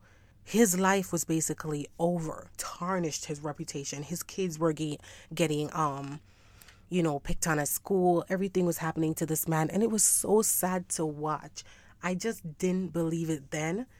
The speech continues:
And after finding out everything else, I more, more than don't believe it now.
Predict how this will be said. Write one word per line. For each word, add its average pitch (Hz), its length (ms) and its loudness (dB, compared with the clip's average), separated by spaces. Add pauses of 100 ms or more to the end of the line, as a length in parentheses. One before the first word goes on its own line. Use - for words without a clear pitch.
(360)
And 165 140 0
after 160 240 0
finding 151 340 2
out 147 140 0
everything 147 440 -4
else, 156 380 -2 (320)
I 165 200 -2
more, 151 500 -4 (420)
more 170 720 4
than 143 160 -6
don't 139 180 -6
believe 139 300 -10
it 135 100 -8
now. - 380 -12